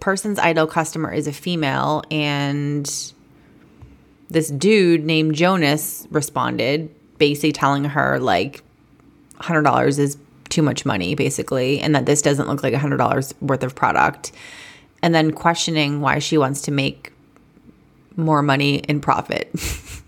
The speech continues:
And I love the part, "If your cost is fifty dollars, anything over that is profit." Oh, okay. Well, so if I have a product, I spent all this time curating,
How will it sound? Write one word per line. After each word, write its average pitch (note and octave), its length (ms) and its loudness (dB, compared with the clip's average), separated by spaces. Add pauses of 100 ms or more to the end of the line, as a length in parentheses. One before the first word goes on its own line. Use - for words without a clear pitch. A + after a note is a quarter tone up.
(880)
And G3 300 2
I F3 140 4
love F3 220 4
the E3 80 2
part, D3 340 0
"If G3+ 160 2
your A#3 100 6
cost A#3 380 2
is C#4 100 0
fifty F#3 260 -2
dollars, D#3+ 480 2
anything F#3 320 0
over D#3 220 2
that C#3 160 0
is C#3 100 -2
profit." - 560 -2 (200)
Oh, G3 220 0
okay. D3 360 -2
Well, D3 420 0 (520)
so E3+ 240 2
if E3 100 -4
I E3 80 6
have F3 180 2
a F#3+ 60 2
product, D3+ 480 0
I D#3+ 80 0
spent D#3+ 300 -2
all D#3+ 160 2
this F3 160 0
time D#3+ 300 -4
curating, D#3+ 800 0